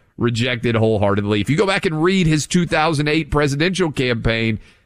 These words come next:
it wasn't about cancel culture and it wasn't about identity politics at all. How often do you switch your cell phone carrier? It takes a lot for that to happen.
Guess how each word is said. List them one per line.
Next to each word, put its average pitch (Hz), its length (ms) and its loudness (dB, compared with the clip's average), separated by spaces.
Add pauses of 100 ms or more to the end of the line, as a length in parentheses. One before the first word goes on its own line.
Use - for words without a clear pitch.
(320)
it 127 160 0
wasn't 151 300 2
about 139 240 0
cancel 117 400 -2
culture 110 380 0
and 107 80 2
it 92 80 -2
wasn't 113 320 2
about 95 200 0
identity 90 440 0
politics 92 500 0
at 80 80 0
all. 82 260 0 (240)
How 160 160 0
often 175 300 -2
do 139 80 -2
you 131 80 0
switch 131 300 -2
your 110 100 0
cell 110 220 0
phone 92 240 -2
carrier? 71 500 -4 (100)
It 160 220 -4
takes 135 460 -2
a 107 160 0
lot 95 440 -2
for 101 200 0
that 95 320 -4
to 92 140 -4
happen. 87 440 -2